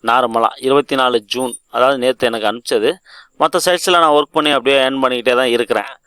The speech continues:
சரிங்களா? So, அடுத்து வர வர ஒவ்வொரு சைட்ஸை நம்ம வந்து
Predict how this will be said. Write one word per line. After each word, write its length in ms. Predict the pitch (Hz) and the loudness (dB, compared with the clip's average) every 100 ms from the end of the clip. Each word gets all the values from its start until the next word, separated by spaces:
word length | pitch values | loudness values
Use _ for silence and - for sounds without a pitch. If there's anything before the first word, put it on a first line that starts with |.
| _ _ _ | _ _ _
சரிங்களா? 280 | 120 117 123 - _ _ - - | -8 -2 -2 -2 _ _ -18 -8
So, 80 | - 139 | 0 0
அடுத்து 260 | 139 - 143 | 2 2 4
வர 120 | 147 | 4
வர 140 | 165 165 151 | 6 6 4
ஒவ்வொரு 260 | 151 147 147 | 4 4 2
சைட்ஸை 320 | 143 143 170 | -2 -2 -2
நம்ம 120 | 147 127 | 0 0
வந்து 120 | 131 | 0